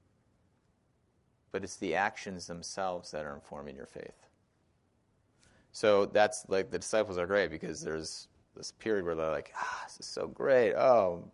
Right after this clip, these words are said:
Jesus, even the demons listen to us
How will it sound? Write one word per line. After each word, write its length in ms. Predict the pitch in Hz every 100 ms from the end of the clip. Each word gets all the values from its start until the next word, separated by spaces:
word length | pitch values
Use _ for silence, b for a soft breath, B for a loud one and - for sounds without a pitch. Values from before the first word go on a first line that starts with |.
| -
Jesus, 540 | 139 143 98 - - _ b b b b b b -
even 200 | 143 151
the 80 | 135
demons 400 | 147 165 139 104
listen 320 | 107 - 87
to 200 | - 85
us 420 | 76 - - -